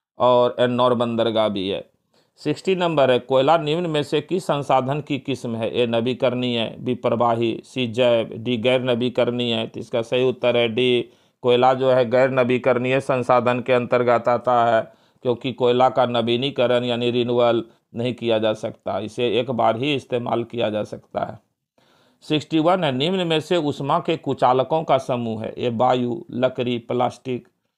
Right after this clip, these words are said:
बी, ऊन, लकड़ी, आयरन, सी, जल, कॉपर, लकड़ी, डी, वायु, एल्युमिनियम, ऊन। तो इसका सही उत्तर है ए,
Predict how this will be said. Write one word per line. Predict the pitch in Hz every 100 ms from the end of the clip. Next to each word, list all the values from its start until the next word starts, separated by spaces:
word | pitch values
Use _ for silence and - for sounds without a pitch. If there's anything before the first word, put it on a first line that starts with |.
| _ _ _
बी, | 127 143 -
ऊन, | 135 135 123 -
लकड़ी, | 123 127 127 127 123
आयरन, | 123 127 123 123 - _ _
सी, | - 139 120
जल, | 107 135 131 -
कॉपर, | - 127 123 123 120
लकड़ी, | 120 123 127 123 127 - _ _ _ -
डी, | 123 110
वायु, | 120 127 127 135
एल्युमिनियम, | 120 123 123 127 127 127 127
ऊन। | 135 131 127 117 _ _
तो | 127
इसका | - 120
सही | - 123 135
उत्तर | 127 131 123
है | 120
ए, | - 127 127 123 -